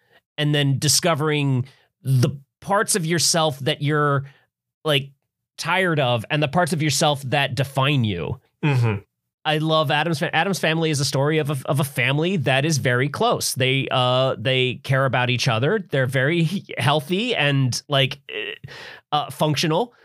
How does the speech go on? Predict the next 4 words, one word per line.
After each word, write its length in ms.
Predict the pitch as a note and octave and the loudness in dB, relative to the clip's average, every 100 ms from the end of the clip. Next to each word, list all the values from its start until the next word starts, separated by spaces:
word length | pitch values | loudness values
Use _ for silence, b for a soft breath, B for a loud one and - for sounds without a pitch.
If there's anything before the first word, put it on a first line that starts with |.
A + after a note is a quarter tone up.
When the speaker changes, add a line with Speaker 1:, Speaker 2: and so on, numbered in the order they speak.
| b b | b b
Speaker 1:
Like, 300 | E3 D#3 C#3 - - _ _ _ _ - | 0 0 0 -12 -20 _ _ _ _ -8
they 300 | C#3 F3 E3+ | -2 0 2
are 420 | D#3 D3 C#3+ C#3+ - - - _ - | 2 2 0 -6 -12 -14 -14 _ -4
monsters, 800 | C3+ G#3+ E4+ - G#2 A#2+ - | 0 2 2 -2 -2 0 0